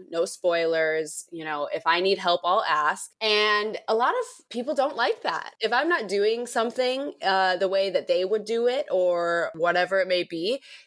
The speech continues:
they make sure to let me know in chat. And it's, it's very rude. Or they'll, or they'll just tell me, uh, "Are you sure that you know how to play this game?" Or it's, like, a myriad of very stupid things that are said to me. And I'm like,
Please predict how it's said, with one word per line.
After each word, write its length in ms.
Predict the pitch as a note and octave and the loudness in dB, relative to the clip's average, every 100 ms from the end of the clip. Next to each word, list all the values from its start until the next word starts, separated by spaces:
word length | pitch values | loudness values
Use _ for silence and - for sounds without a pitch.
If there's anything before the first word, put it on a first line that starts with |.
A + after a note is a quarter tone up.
| _ | _
they 180 | A#3 E4 | -2 0
make 200 | E4 C#4+ | -2 0
sure 180 | C#4 A#3+ | 0 2
to 80 | |
let 180 | G#3 F3 | 2 0
me 120 | E3+ | 0
know 180 | F3 E3 | -2 -2
in 140 | D3+ D3+ | -4 -4
chat. 280 | E3 D3 D3 | 0 0 0
And 80 | G3 | -2
it's, 200 | A3 - | -2 0
it's 180 | A3 G#3+ | -2 -2
very 540 | F3 D#3 F#3 G3+ G3 - | -6 -2 0 2 0 -2
rude. 320 | D#3+ D3 C#3+ | 0 2 2
Or 140 | F#3+ | 0
they'll, 260 | G3 G#3 G#3 | 2 0 0
or 140 | G3+ G3+ | 0 2
they'll 160 | G3+ | 0
just 240 | F#3+ F#3 - | 0 -4 0
tell 160 | F#3+ | 0
me, 280 | F#3 F#3 F3 - - - | 0 -2 -4 -8 -20 -2
uh, 180 | F#3+ F3 | 0 2
"Are 120 | F#3+ | 2
you 120 | C#4+ | 0
sure 400 | E4+ - G#3+ A#3 | 0 0 2 2
that 160 | A3+ G3+ | 2 0
you 280 | G#3 A3 A3 | 0 -2 0
know 160 | G#3+ | 0
how 100 | A3 | 2
to 80 | A#3 | 0
play 220 | - G3+ | 2 2
this 180 | G#3+ F#3 | 2 0
game?" 460 | F#3+ G3+ A3+ A#3+ G#3+ | 0 2 2 0 0
Or 300 | F3 E3 D#3 - - _ - | 2 2 0 -6 -20 _ -2
it's, 200 | B3+ C4 | 0 0
like, 140 | B3+ | 0
a 60 | G#3 | 0
myriad 800 | G#3 A3 A#3+ A3+ G3 E3+ D#3+ D#3+ | 0 0 2 2 2 2 2 0
of 120 | E3 D#3+ | -4 -2
very 280 | G#3 G3+ F#3+ | 2 2 0
stupid 420 | - F#3 E3+ E3 | -2 -2 -2 -4
things 280 | E3 E3 E3 | -2 -2 -2
that 100 | D#3 | -4
are 60 | D#3 | -2
said 260 | - D#3+ D#3 | -4 -4 -4
to 80 | |
me. 120 | E3 E3 | -6 -4
And 100 | E3+ | -2
I'm 140 | G3 | 0
like, 180 | G3+ | -2